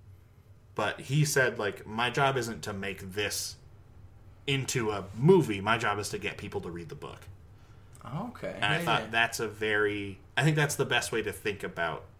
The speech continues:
Speaker 2: Mm-hmm.
Speaker 1: doing an adaptation, especially for something as difficult as The Watchmen. I think that's
Speaker 2: Yeah.
Speaker 1: where that sort of lives. Because, like, after watching Good Omens, I don't really wanna read Good Omens.
Speaker 2: Yeah, that's
Speaker 1: 'Cause I don't think I'm gonna get anything out of it.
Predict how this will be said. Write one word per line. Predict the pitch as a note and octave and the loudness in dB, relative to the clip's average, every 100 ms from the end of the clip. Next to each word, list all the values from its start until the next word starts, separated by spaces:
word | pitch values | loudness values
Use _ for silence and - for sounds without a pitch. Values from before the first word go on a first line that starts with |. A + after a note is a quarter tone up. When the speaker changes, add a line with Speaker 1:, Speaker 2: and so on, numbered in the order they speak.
| - - | -12 -6
Speaker 2:
Mm-hmm. | C#3 | -2
Speaker 1:
doing | F#3 D3+ G2 | 0 -2 -4
an | |
adaptation, | D#2 F#2 E2+ - D#2+ - | -4 -4 -6 -8 -8 -8
especially | - - C3 B2 | -2 2 2 2
for | A2+ | 0
something | G#2 F#2+ F#2+ | -4 -6 -8
as | F2+ E2+ | -8 -10
difficult | D#2+ G2 G2 - E2 - - - - - - - - | -6 -6 -6 -10 -10 -12 -20 -20 -20 -20 -20 -14 -6
as | F2+ D#2+ D2+ D2+ - - - - - - - | -4 -4 -4 -6 -8 -10 -16 -20 -20 -16 -2
The | F#2+ | 2
Watchmen. | D#3 F3+ - C#2 B1 | 2 0 -4 -12 -8
I | G2 | -8
think | G#2+ F#2+ | -6 -2
that's | G#2 | 0
Speaker 2:
Yeah. | G2+ F2+ E2+ | 2 2 0
Speaker 1:
where | |
that | E2+ - | -2 -6
sort | - D#2+ | -8 -10
of | D#2 D#2 - - - - - - - - F#2 | -10 -14 -20 -20 -20 -20 -20 -20 -20 -18 -8
lives. | F#2 C2+ - | -6 -6 -8
Because, | - G#2+ A#2 | -8 -4 -2
like, | A2+ | 2
after | B2+ C3 A#2 | 2 2 -2
watching | G#2+ F#2+ G2+ G2+ | -2 -4 -6 -6
Good | F#2+ | -6
Omens, | F#2 F2+ D#2+ D2+ | -6 -6 -10 -12
I | F#2+ | -10
don't | A#2 | -8
really | G#2+ G2 | -6 -6
wanna | F2+ D2+ | -8 -10
read | E2 G2+ E2 | -10 -10 -10
Good | D#2 D#2 | -8 -8
Omens. | F#2 D2+ A#1+ D2+ - - | -8 -10 -12 -14 -14 -10
Speaker 2:
Yeah, | A2 A2 G2 F2+ - - - | -2 2 2 0 -8 -20 -6
that's | A#2+ - | -4 -2
Speaker 1:
'Cause | F#2+ | -4
I | F#2 | -4
don't | F#2 F#2 | -6 -8
think | F2 | -8
I'm | F2+ | -8
gonna | F2+ F2 | -8 -8
get | F#2 E2 | -6 -6
anything | F2+ F2 E2 F2 | -6 -10 -6 0
out | B2 | 0
of | E2+ | -2
it. | C2+ | -10